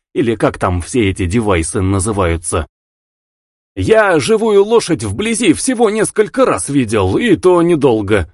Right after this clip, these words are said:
Что с ней делать, представления не имею.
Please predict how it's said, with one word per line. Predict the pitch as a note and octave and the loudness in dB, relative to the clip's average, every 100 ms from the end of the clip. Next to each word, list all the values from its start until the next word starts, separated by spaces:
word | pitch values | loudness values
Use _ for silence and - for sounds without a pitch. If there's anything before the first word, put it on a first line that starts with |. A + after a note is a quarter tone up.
| _ | _
Что | - C#4+ G3+ | -4 0 0
с | |
ней | A3+ A3 G3 | 0 -2 0
делать, | A#3+ F#3+ A#2+ - _ | 0 0 0 -6 _
представления | B3+ G3+ - A#3 F#3+ F3 A#2 A2+ | -4 -4 -2 -2 2 2 2 0
не | A2 A2+ A#2 | 0 0 0
имею. | A2+ G2+ F#2 E2 | 0 0 0 -2